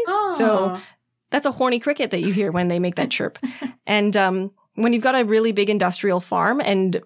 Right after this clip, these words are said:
Speaker 1: loads and loads of the crickets are ready to mate at the same time, the farmers have to wear headphones 'cause it's just too loud.
Speaker 2: <laughs>
Speaker 1: Okay, so the next, the next way that they are a little bit more sustainable is that they, they offer less food waste, um, since the whole cricket is being used, right?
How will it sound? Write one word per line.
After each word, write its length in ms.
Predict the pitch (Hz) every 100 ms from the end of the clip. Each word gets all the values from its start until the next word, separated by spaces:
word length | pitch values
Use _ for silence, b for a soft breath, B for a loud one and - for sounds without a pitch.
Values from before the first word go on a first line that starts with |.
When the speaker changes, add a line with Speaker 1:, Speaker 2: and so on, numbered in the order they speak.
| _
Speaker 1:
loads 460 | 196 185 180 190 196
and 80 | 196
loads 160 | 180
of 80 | 196
the 60 | 196
crickets 300 | 180 180 196
are 60 | 190
ready 200 | 180 185
to 40 |
mate 180 | 180 180
at 120 | 185
the 40 | 180
same 240 | 185 175
time, 460 | 170 175 202 269 262
the 80 | 208
farmers 260 | 190 190 196
have 140 | 208
to 60 | 214
wear 100 | 202
headphones 400 | 196 170 156 170
'cause 160 | 175
it's 100 | 180
just 220 | 196 175
too 120 | - 170
loud. 380 | - - 101 -
Speaker 2:
<laughs> 880 | - 240 247 - 269 - 269 - 262
Speaker 1:
Okay, 340 | 247 320 381 165
so 460 | - 311 196 175 175 -
the 80 | 220
next, 340 | 202 - - -
the 140 | 214
next 260 | 254 285 -
way 200 | 240 220
that 140 | 202
they 100 | 196
are 160 | 185 180
a 60 |
little 180 | 180 185
bit 100 | 180
more 240 | - 190 180
sustainable 760 | 185 - 170 165 170 208 254 -
is 260 | 196 190
that 200 | 190 190
they, 300 | 202 202 202
they 120 | 190
offer 260 | 185 190 226
less 240 | 226 240
food 220 | - 285 311
waste, 460 | 175 117 170 - -
um, 280 | 185 175 180
since 220 | 190 190
the 100 | 185
whole 140 | 185 220
cricket 320 | 269 277 202
is 120 | 160
being 260 | 160 147 147
used, 320 | 98 90 -
right? 320 | 156 180 226